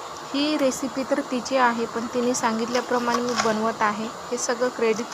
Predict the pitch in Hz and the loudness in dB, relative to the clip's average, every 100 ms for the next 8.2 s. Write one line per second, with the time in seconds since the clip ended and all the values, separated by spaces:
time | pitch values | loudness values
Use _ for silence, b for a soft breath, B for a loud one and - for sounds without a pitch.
0 | - 226 226 220 196 214 - - - - | 0 4 6 4 0 -2 -4 -6 -10 -12
1 | - - - - - - - 220 226 - | -12 -12 -12 -12 -12 -8 -2 0 0 -2
2 | 262 262 247 240 240 240 240 240 - - | -6 -2 0 2 0 2 2 2 -2 -10
3 | - - 220 220 - - 247 285 262 240 | 0 2 2 -2 -8 -2 0 4 4 4
4 | 247 254 269 254 240 226 226 - 202 240 | 6 6 6 6 6 2 0 -2 -6 -8
5 | - B B B - 233 233 247 254 262 | -10 B B B -2 0 2 2 2 2
6 | 262 - - 247 247 254 262 277 294 - | 0 -4 0 2 4 4 2 0 0 0
7 | 247 247 254 220 233 226 214 220 233 226 | 0 2 0 0 -4 -4 -6 -4 -4 -2
8 | 262 | -2